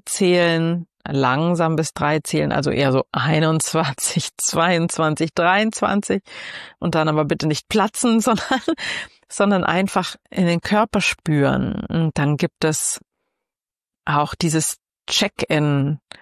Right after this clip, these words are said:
Ich hab da immer so das Beispiel, zu fühlen, ob ich mich oberhalb oder unterhalb einer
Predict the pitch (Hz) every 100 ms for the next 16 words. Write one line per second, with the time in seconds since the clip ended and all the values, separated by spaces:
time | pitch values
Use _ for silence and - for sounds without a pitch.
0 | _ _ _ - - - - 165 156 156
1 | 147 - 127 156 - 170 156 151 151 _
2 | _ _ _ _ - - 190 - 233 226
3 | 190 175 - - 165 - _ - - -
4 | - 170 - - _ _ _ 196 220 277
5 | 247 220 - - 175 - 190 214 214 165
6 | 151 - 151 147